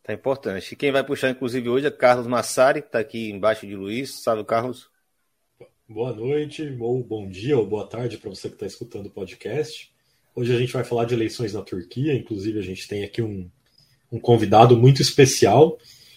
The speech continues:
Speaker 2: E eu tô de México, né? Aqui essa camisa que, até mostrar aqui a coisa, né? Que é a camisa mais, mais bonita da última Copa do Mundo aí, na minha opinião.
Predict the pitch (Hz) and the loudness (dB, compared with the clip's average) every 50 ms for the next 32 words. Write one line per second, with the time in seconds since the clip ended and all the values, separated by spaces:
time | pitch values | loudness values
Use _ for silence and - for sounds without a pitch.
0 | _ - 131 131 147 170 190 190 190 196 190 196 240 247 190 165 170 175 170 - | _ 2 6 8 10 12 12 12 12 12 12 10 10 8 10 10 10 10 8 4
1 | - - - - 101 104 123 131 117 - - 127 120 - 117 - - 104 104 110 | 0 -2 -2 -2 0 4 4 4 4 4 2 2 2 2 0 -2 -2 -2 2 2
2 | 117 127 143 127 - 165 160 156 139 123 110 95 90 - _ _ _ - - _ | 4 4 4 4 4 6 6 8 8 8 8 6 4 -2 _ _ _ -20 -20 _
3 | _ _ _ - 117 113 120 117 - - - 107 107 107 101 95 - - - 110 | _ _ _ 0 2 4 4 4 2 2 0 2 2 2 0 0 -2 2 2 4
4 | 104 98 92 87 85 87 - - - - - - _ - - 120 156 180 165 139 | 4 4 2 -2 -4 -10 -16 -20 -20 -20 -20 -20 _ -2 2 6 6 6 6 6
5 | 117 110 131 147 - - - 127 151 180 - 208 190 196 202 202 196 139 135 160 | 4 4 2 2 0 2 2 4 4 4 4 6 6 6 8 8 8 8 8 8
6 | 202 226 214 170 143 143 139 135 135 - 208 180 147 160 170 - 165 151 139 131 | 8 8 6 6 6 6 6 6 8 6 6 6 6 6 6 6 8 10 10 8
7 | 135 135 - - - - 135 127 - 143 127 127 113 113 120 123 123 117 113 110 | 8 6 4 2 2 4 4 4 6 6 6 6 6 6 6 6 8 8 8 8
8 | 113 120 123 127 123 123 - 127 123 113 95 95 95 95 | 6 6 6 6 6 4 4 4 4 4 4 2 -2 -4